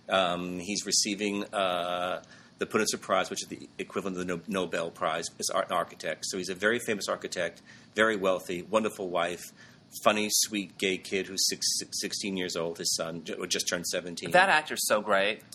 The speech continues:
Speaker 1: Oh,
Speaker 2: You
Speaker 1: that's
Speaker 2: believe
Speaker 1: wonderful.
Speaker 2: he's that teenager. He's got that sort of, uh, uninhibit-, like, he's just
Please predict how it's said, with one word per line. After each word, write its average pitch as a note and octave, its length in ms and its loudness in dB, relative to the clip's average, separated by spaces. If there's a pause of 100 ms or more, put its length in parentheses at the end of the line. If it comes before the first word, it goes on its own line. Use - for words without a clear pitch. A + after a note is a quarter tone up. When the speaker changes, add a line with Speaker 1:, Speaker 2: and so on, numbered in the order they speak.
(160)
Speaker 1:
Oh, G#2 220 6
Speaker 2:
You G2 100 0
Speaker 1:
that's D3 120 2
Speaker 2:
believe D3+ 280 6
Speaker 1:
wonderful. D#3 180 0
Speaker 2:
he's C3 100 2 (100)
that G#2 220 6
teenager. A2 880 4 (480)
He's B2 180 -2
got C3+ 200 8
that C3+ 180 8
sort A#2 160 4
of, G#2 160 4 (1600)
uh, E2 440 4 (500)
uninhibit-, C3 920 2
like, C3+ 180 4
he's D3 240 -4
just D#3 260 6